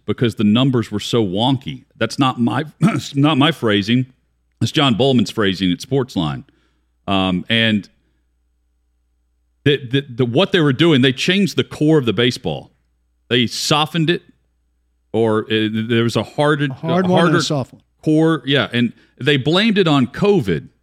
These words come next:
Speaker 1: that they couldn't produce the new baseball that they went to, but they produced some, and then they integrated these baseballs into the batch, but you didn't know, I guarantee you somebody did, you didn't know which baseballs were being used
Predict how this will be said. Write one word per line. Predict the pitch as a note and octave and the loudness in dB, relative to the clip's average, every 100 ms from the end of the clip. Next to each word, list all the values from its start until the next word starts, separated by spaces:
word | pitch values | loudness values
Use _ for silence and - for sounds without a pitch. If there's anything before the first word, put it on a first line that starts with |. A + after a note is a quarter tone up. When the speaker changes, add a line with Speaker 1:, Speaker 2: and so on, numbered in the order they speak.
| _ _ | _ _
Speaker 1:
that | B2+ B2+ | -2 0
they | C#3 | -2
couldn't | - E3+ C#3 | 0 -2 0
produce | - C3 G2 D#3+ E3 - | 0 -2 2 2 2 -2
the | C3+ | 0
new | A2+ C#3 A#2+ | 2 2 2
baseball | C#3+ F3 - G#2 | 2 0 0 -2
that | F#2 F2 | 0 0
they | F#2+ | 0
went | F2 E2+ - | 0 -2 -4
to, | E2+ C#2+ - _ _ - | -6 -6 -12 _ _ -4
but | C3 | -2
they | D3+ | 0
produced | C#3 E3+ E3 E3+ - - - | 0 2 2 2 -2 -10 -6
some, | - A3 E3+ D#2+ C#2+ - _ _ - | -2 0 0 -2 -6 -16 _ _ -2
and | C#3 | 0
then | D#3 | 2
they | D3+ D3 | 2 2
integrated | D3+ G3 G3 C#3+ D3 C#3+ C#3 B2 | 0 -2 0 2 2 2 2 2
these | B2+ | 0
baseballs | - D#3+ G3+ - B2+ A#2 - | 0 -2 -2 0 0 0 0
into | C#3+ C#3 | -2 0
the | A#2 | -4
batch, | F2+ C3 D3+ B2+ - - _ _ _ - | -2 0 0 -2 -8 -18 _ _ _ -6
but | C3 | -4
you | C#3 | -6
didn't | G#2+ E3+ - D3+ | -2 -2 0 2
know, | D#3 E3+ D3+ C3+ B2+ - _ _ - | 2 4 4 4 0 -6 _ _ -6
I | F2+ | -2
guarantee | G#2+ A2+ A2+ | 0 0 0
you | A2+ | 0
somebody | - D#3 C3+ F2 | 0 -2 0 -2
did, | D2+ E2 A2 - _ - | -2 -2 -2 -6 _ -4
you | A#2+ | -2
didn't | A#2+ F3 D#3+ | 0 0 2
know | D3+ F3 D#3 | 2 4 4
which | B2 D#3 - | 4 2 0
baseballs | B2 D#3+ - D3+ D3 C3+ | 0 0 0 0 0 0
were | A#2 | 0
being | C#3 C3+ B2 | 2 4 4
used | B2 F3 C#3 G#2 G2+ | 4 4 2 2 -2